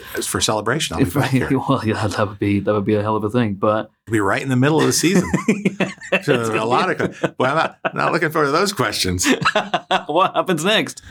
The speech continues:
Speaker 2: Can't
Speaker 1: Yeah,
Speaker 2: say.
Speaker 1: you can't say.
Speaker 2: <laughs>
Speaker 1: What did this mean? Uh, what do you think it meant?
Speaker 2: <laughs> But, you know, I presume, do you find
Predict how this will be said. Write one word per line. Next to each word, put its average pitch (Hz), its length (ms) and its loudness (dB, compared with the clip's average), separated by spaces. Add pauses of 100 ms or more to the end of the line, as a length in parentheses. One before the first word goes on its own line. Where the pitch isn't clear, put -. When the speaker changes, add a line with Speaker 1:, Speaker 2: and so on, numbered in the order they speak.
(120)
Speaker 2:
Can't 135 220 2
Speaker 1:
Yeah, 104 60 2
Speaker 2:
say. 170 180 4
Speaker 1:
you 143 60 2
can't 180 240 0
say. 170 360 2
Speaker 2:
<laughs> 208 320 0
Speaker 1:
What 185 200 4
did 233 100 -2
this 247 200 0
mean? 107 380 0
Uh, 147 180 0
what 185 100 2
do 262 60 0
you 254 60 4
think 294 160 0
it - 80 4
meant? 202 220 2
Speaker 2:
<laughs> - 2000 -2
But, 165 280 2
you 135 220 -2
know, 82 320 0
I 113 120 0
presume, 135 1300 0
do 175 80 -2
you 185 100 6
find 180 400 0